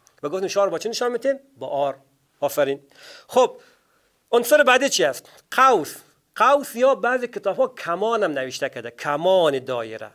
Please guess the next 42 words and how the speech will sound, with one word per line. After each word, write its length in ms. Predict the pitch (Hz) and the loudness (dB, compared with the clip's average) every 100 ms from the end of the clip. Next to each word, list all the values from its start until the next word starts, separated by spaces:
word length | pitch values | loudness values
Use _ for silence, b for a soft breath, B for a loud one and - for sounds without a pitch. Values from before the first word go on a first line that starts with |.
| _ | _
صحیح 200 | _ 156 | _ -6
است؟ 120 | 196 160 | -4 -4
یا 140 | 143 | -6
قوس 340 | - 196 190 143 | 0 0 0 -4
دایره. 400 | 127 120 110 113 _ _ B B B | -8 -8 -10 -16 _ _ B B B
خب 120 | 196 | 0
چی 140 | - | 4
از 160 | 277 190 | 4 4
قوس؟ 260 | 165 143 | 0 0
بخوان 260 | 165 220 240 | 0 2 2
باز 160 | 240 196 | 2 2
دوباره، 360 | 233 233 247 254 B B B B | 2 4 2 -2 B B B B
قسمتی 560 | 202 - 254 285 285 277 | -2 0 2 2 2 2
از 260 | 285 233 | 2 2
محیط 720 | 202 170 175 170 269 247 - | 0 2 2 2 0 0 -4
دایره 580 | 143 135 127 123 120 117 _ _ _ b b b b | -6 -4 -4 -4 -6 -6 _ _ _ b b b b
به 200 | 123 147 | 0 2
نام 300 | 165 208 233 | 4 2 2
قوس 600 | 240 - - 196 240 - | -2 -6 -2 -2 -2 -6
یاد 240 | 131 135 117 | -10 -10 -10
می‌شود. 400 | 120 110 117 117 | -16 -16 -16 -14
دقت 320 | 131 - 196 | -14 -8 -6
کن، 100 | 233 | -6
قسمتی، 640 | - 143 - 175 190 - - | -8 -14 -8 -2 0 -2 -4
کلش 260 | 214 196 | -2 -2
نه، 80 | 180 | -2
قسمتی 560 | 131 - 156 220 233 226 | -2 -6 -10 -4 -2 -2
از 100 | 151 | -4
محیط. 200 | 143 139 | -6 -2
باز 180 | 196 | -2
در 80 | 160 | -2
سر 160 | 151 175 | -4 -4
تخته 220 | 165 185 | -4 -4
من 60 | 185 | -2
برات 180 | 175 | -2
شکلش 260 | 170 190 143 | -2 -6 -6
نشان 240 | 135 147 | -6 -6
می‌دم. 240 | 139 127 120 _ b b - | -6 -10 -18 _ b b -6
پس 180 | 156 | -6
قسمتی 460 | - 175 214 233 240 | -4 -8 -4 -2 0
از 160 | 254 170 | 0 -2
محیط، 260 | 165 165 | -4 -4